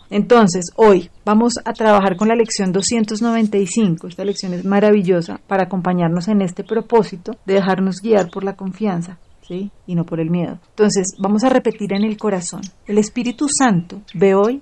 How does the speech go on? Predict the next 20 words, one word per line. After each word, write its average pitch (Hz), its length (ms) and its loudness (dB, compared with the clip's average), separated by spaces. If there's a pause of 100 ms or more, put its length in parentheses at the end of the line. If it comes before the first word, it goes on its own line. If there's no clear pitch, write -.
(120)
a 185 80 -12
través 175 400 -4
de 175 80 -8
mí. 175 160 -6 (420)
El 180 100 -8
Espíritu 202 460 -6
Santo 208 600 0
ve 180 240 0
hoy 208 300 4
a 170 60 -6
través 170 360 -4
de 175 80 -6
mí. 180 160 -6 (720)
Hoy 220 200 -4
Cristo 214 540 -4 (140)
pide 202 240 6
valerse 214 540 2
de 202 160 2
mis 214 320 2
ojos - 480 -2